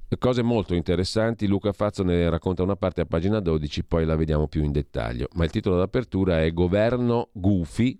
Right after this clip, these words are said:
quattro a zero, schiaffo ai catastrofisti. Uno,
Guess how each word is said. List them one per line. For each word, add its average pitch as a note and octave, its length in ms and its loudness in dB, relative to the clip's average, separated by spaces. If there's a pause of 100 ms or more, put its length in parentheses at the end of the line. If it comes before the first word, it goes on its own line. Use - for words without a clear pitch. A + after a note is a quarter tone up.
(120)
quattro D3 540 0
a C#3+ 140 -2
zero, G#2+ 500 2
schiaffo B2 560 0
ai A2+ 100 2
catastrofisti. G2 1040 -2 (460)
Uno, G#2+ 360 2